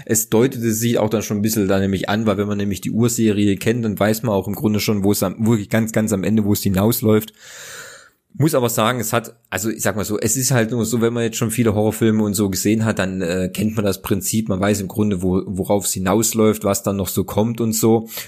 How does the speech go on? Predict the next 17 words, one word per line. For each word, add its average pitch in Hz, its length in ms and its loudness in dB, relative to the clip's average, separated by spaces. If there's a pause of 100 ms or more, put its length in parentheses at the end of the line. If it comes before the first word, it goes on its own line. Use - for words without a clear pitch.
Überrascht 98 540 -2
einen 104 180 -4
jetzt 104 220 -4
nicht 95 380 -4
sonderlich, 123 840 0 (340)
aber 101 320 0
es 135 140 0
unterhält 135 540 0
einen 95 240 -6
halt 90 200 -4
einfach. 92 380 -4
Das 107 180 0
ist 101 140 -2
so 98 160 2
das, 92 320 -2
das - 220 -6
Thema. 92 420 0